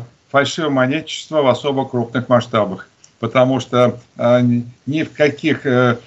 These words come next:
законах российских, э, не прописано о том, что, э, коммерческие банки имеют право на эмиссию, э, денег, а они их, э, имитируют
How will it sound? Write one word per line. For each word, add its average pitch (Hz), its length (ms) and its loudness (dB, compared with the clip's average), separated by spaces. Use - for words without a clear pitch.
законах 170 560 0
российских, 156 680 -2
э, 123 180 2
не 123 140 2
прописано 120 720 0
о 113 40 0
том, 131 200 -4
что, 120 340 -4
э, 120 160 4
коммерческие 127 600 -2
банки 151 340 2
имеют 117 380 0
право 143 420 4
на 120 180 0
эмиссию, 127 640 0
э, 113 140 -2
денег, 110 420 2
а 120 120 4
они 143 180 0
их, - 200 -4
э, 117 280 2
имитируют 127 680 0